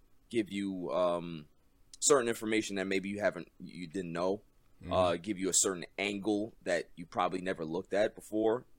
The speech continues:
Speaker 1: for that certain thing. I bring analogies in it for people who are not really sports savvy. They can understand where I'm going with it and how to understand what's going on in this situation. So,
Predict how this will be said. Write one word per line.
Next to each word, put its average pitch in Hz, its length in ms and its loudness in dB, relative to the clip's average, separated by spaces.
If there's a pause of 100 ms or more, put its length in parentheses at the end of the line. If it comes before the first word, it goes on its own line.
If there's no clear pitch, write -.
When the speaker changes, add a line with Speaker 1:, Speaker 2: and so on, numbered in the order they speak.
(140)
Speaker 1:
for 98 140 0
that 95 180 4
certain 92 340 0
thing. 101 240 -2
I 92 120 2
bring 92 260 -4
analogies 95 640 -2
in 98 140 0
it 98 100 -4
for 92 140 -10
people 92 340 -6
who 95 260 0
are 90 120 2
not 98 340 0
really 98 160 -2
sports 98 420 0
savvy. 101 300 4
They 92 160 0
can 92 240 -8 (320)
understand 104 880 0 (320)
where 104 580 6 (460)
I'm 98 240 -2
going 104 360 0
with 101 200 -4
it 101 100 4
and 87 160 -6
how 95 240 2
to 92 160 2
understand 92 640 -4
what's 85 200 -4
going 95 340 -4
on 92 180 -2
in 90 100 -6
this 85 200 -4
situation. 95 580 -4
So, 92 320 -2